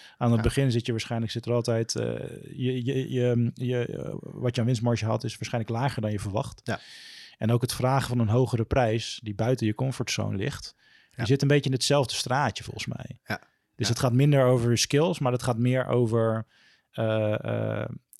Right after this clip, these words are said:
Speaker 1: bepalen wat je zelf waard, waard bent.
Speaker 2: Ja.
Speaker 1: <clears throat>
Speaker 2: Ja.
Speaker 1: En dat veel mensen dat onderschatten.
Speaker 2: Oh, absoluut. Ik heb ook wel wat, wat beginnende ondernemers begeleid.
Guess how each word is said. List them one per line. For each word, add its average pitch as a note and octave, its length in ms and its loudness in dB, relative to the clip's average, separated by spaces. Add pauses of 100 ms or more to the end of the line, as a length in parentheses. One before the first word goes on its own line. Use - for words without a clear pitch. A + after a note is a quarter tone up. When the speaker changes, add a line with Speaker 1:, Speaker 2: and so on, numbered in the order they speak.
(140)
Speaker 1:
bepalen C3 440 2
wat A2+ 140 0
je A2+ 80 -4
zelf G#2 220 -10
waard, A2+ 320 -4 (120)
waard A#2 260 -2
bent. - 300 -16
Speaker 2:
Ja. - 300 -4 (220)
Speaker 1:
<clears throat> G#2+ 320 0
Speaker 2:
Ja. F#2+ 180 -6 (380)
Speaker 1:
En A#2 80 -2
dat G#2+ 120 -4
veel C3 100 2
mensen B2 280 2
dat - 80 -6
onderschatten. A2 600 -6 (120)
Speaker 2:
Oh, B2+ 160 0
absoluut. A#2+ 460 -6 (460)
Ik A2+ 140 -10
heb A#2 80 -2
ook A2 80 -2
wel A2 180 2
wat, A2 220 -2
wat A2 260 -6
beginnende G#2+ 680 -6 (920)
ondernemers G#2+ 800 -4 (720)
begeleid. - 720 -4